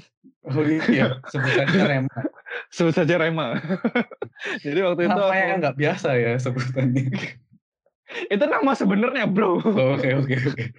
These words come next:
Speaker 2: Waduh, parah, parah. Untuk
Speaker 1: Terus,
Speaker 2: Rema
Speaker 1: terus?
Speaker 2: kalau lagi dengerin, halo, apa kabar? <laughs> Jadi waktu itu aku habis dari ngobrol sama temen berlima itu, terus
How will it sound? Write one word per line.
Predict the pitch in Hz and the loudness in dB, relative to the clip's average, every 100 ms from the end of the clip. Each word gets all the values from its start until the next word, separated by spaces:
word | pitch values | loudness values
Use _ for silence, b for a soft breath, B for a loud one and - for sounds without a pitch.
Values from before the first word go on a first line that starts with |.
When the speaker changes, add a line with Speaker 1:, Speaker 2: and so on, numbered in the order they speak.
| - _ 294 B B | -20 _ -16 B B
Speaker 2:
Waduh, | - 202 165 139 160 139 139 | -6 -2 0 0 2 2 0
parah, | - 127 143 131 | 0 2 2 0
parah. | 120 117 117 | -2 -4 -2
Untuk | 120 131 | -4 -6
Speaker 1:
Terus, | - 143 | -2 -2
Speaker 2:
Rema | 147 170 | 0 -2
Speaker 1:
terus? | 160 | 0
Speaker 2:
kalau | 147 | 0
lagi | 147 143 | 0 -2
dengerin, | 127 123 135 135 185 196 _ _ | -6 -8 -8 -8 -8 -16 _ _
halo, | - 113 113 175 | -4 -2 -2 -4
apa | - - | -8 -8
kabar? | - 117 110 131 - | -6 -6 -6 -8 -4
<laughs> | 196 180 190 - 240 - 269 202 | 0 0 -2 -4 -4 -4 -8 -2
Jadi | 151 | 2
waktu | 208 202 190 | 2 2 0
itu | 220 | 0
aku | 226 214 214 214 _ _ _ _ _ _ _ | 0 -2 -2 -6 _ _ _ _ _ _ _
habis | - 147 147 | -6 -2 0
dari | 143 147 | 0 0
ngobrol | 143 131 139 | 0 0 0
sama | 139 131 | -2 -4
temen | 127 131 139 | -4 -4 -4
berlima | 135 113 117 113 110 | -4 -2 -2 -2 -6
itu, | 104 139 175 | -4 -2 0
terus | 165 165 | 0 -4